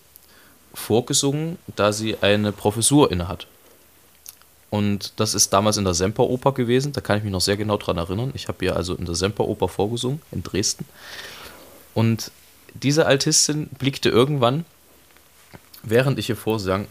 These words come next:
nach oben und fragte: „Sag mal, warst du nicht der Junge, der mal in unsere Garderobe reingeplatzt ist in Japan?“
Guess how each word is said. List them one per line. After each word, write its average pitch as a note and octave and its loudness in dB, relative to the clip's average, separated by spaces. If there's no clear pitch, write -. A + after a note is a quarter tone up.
nach F2+ -4
oben C3+ -2
und G#2 -8
fragte: G#2+ 0
„Sag - -4
mal, F2 2
warst F#2 0
du A#2+ 0
nicht E3 -2
der B2+ 6
Junge, C#3+ 0
der F#2+ 2
mal G#2+ 4
in F2+ 0
unsere G2+ -2
Garderobe F2 -2
reingeplatzt C#3+ 0
ist - 4
in C3 2
Japan?“ B2+ -2